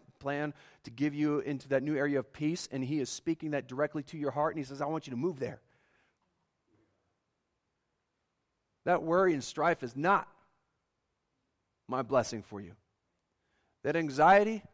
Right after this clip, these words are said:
that's not the land that I prepared for you. Go beyond that. Lift your eyes.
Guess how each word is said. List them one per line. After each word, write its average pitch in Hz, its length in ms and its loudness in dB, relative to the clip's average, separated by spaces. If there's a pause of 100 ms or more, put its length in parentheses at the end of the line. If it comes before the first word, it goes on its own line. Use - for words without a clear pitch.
(1600)
that's 175 220 -2
not 202 260 4
the 170 100 4
land 165 420 4
that 139 100 6
I 156 120 8
prepared 156 520 2
for - 180 -14
you. 90 220 -14 (1900)
Go 170 140 0
beyond 139 380 -2
that. 101 180 -14 (640)
Lift 165 220 -2
your 156 140 2
eyes. 98 420 0